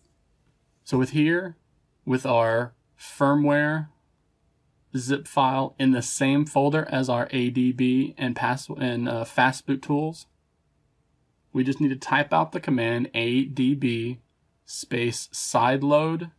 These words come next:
space firmware dot zip, or whatever the file name is for that firmware you downloaded. If you kept it the same, then it's gonna be like L M I, you know,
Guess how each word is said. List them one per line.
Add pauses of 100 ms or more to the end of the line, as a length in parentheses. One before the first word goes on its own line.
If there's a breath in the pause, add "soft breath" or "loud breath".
(560)
space (200)
firmware
dot
zip, (1120)
or
whatever
the (500)
file
name
is
for
that
firmware
you
downloaded.
If
you
kept
it
the
same, (540)
then
it's
gonna
be
like
L
M
I, (800)
you
know,